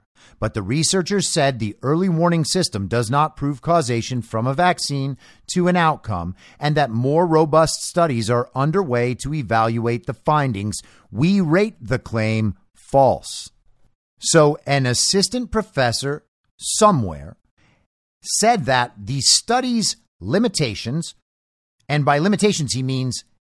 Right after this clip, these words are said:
it only studied a certain group of people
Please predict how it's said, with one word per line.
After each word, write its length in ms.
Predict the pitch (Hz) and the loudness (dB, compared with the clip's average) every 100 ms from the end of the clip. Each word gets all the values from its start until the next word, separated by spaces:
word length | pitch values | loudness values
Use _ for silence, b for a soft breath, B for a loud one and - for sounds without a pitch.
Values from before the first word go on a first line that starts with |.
| - | -12
it 140 | 113 - | -10 -2
only 320 | 165 196 220 | 2 2 2
studied 560 | - 196 160 160 147 - _ _ _ - | 2 4 2 2 -4 -10 _ _ _ -10
a 120 | 123 | -6
certain 460 | 113 - 180 214 220 | -2 0 0 0 0
group 180 | 190 180 | 0 -2
of 140 | - | -4
people 420 | - 120 98 123 | -6 -6 -6 -10